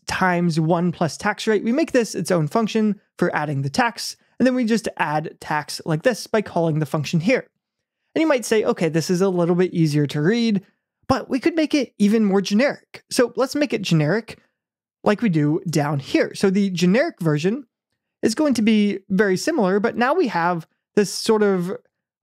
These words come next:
wrapper around reduce, and we have add tax to item price, which is essentially the same thing, but it's taking the item dot price instead of just taking in the price.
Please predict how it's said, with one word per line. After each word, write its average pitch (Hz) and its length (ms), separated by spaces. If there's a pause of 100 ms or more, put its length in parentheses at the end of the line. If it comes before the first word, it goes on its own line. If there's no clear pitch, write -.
wrapper 190 480 (100)
around 147 300
reduce, 220 600
and 196 300
we 185 80
have 175 240 (280)
add 190 300
tax 180 400
to - 260
item 147 220
price, 220 500
which 254 140
is 247 200
essentially 220 340
the 180 120
same 180 200
thing, 202 320
but 185 160
it's 165 220
taking 170 280
the 156 140
item 180 320
dot 165 220
price 170 320
instead 151 240
of 143 80
just 135 240 (100)
taking 156 300
in 147 140
the 139 60
price. - 480